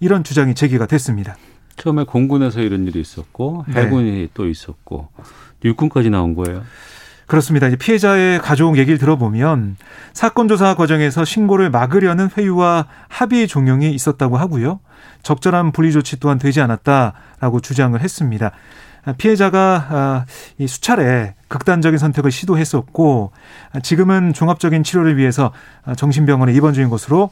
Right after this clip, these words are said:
Speaker 1: 알려지고 있는데요. 특히 사단 법무실이 군 형법으로 다뤄야 할 사건을 일반 징계 사건으로 분류해서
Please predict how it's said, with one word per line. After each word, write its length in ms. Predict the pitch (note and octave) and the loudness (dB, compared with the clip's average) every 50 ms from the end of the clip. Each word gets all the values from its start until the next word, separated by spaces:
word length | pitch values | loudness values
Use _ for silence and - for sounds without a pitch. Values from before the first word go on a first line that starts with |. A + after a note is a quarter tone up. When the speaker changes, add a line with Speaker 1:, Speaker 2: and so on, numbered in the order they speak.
| _ _ | _ _
Speaker 1:
알려지고 420 | - C#3 C3 C3+ B2+ C3+ C3 C#3 C3 | 0 2 2 2 2 2 0 0 2
있는데요. 560 | C3+ E3 F3 C#3+ A#2+ G#2+ G#2+ C3 G3+ A3 G3+ _ _ _ - - - - - - - - | 2 2 2 2 0 0 0 -2 -2 -4 -6 _ _ _ -20 -20 -20 -20 -20 -20 -20 -20
특히 320 | - - - A3+ A3 G3+ | -10 -4 0 2 2 2
사단 320 | F#3 - - A#3+ C4 B3+ A#3+ | 0 -2 -2 0 0 2 2
법무실이 720 | A3 G3 F3 D#3 B2+ - C3+ A#2 C3+ D#3 C#3+ A#2 G2+ F#2+ _ _ - - - _ _ | 2 2 2 0 0 0 0 2 4 4 2 2 0 -4 _ _ -20 -20 -20 _ _
군 220 | - - D#3 D#3 | -4 -2 0 0
형법으로 840 | D#3 G3 G3+ F#3+ - G3 F3+ E3 F3 F3 E3+ F#3 F3+ F3 E3 C#3+ B2+ - | 2 0 0 0 0 0 0 2 2 2 2 2 2 2 2 0 -2 -4
다뤄야 460 | - - - D3+ D#3+ E3 D#3+ D#3 D3+ C#3+ | -6 -2 0 2 4 4 4 4 2 2
할 180 | D3 E3 D3+ | 2 0 0
사건을 520 | C#3 D3 C#3+ C3 B2+ - C3 C#3 D#3+ C#3+ B2+ - - - - _ _ _ _ | 0 0 -2 -2 0 0 0 0 0 0 -2 -6 -14 -20 -20 _ _ _ _
일반 280 | - D3 D#3 D#3+ F3+ E3+ | 2 2 4 4 2 0
징계 280 | D3+ - D#3+ D#3+ F#3 E3+ | 0 0 2 2 2 2
사건으로 440 | E3 D#3 - - D3+ C#3+ C#3 C#3+ | 0 0 0 0 0 2 0 0
분류해서 640 | C3 - D#3 E3+ F#3+ F#3 C3+ A2 G2+ - D3 B2 | 0 2 2 2 2 2 2 0 0 0 0 0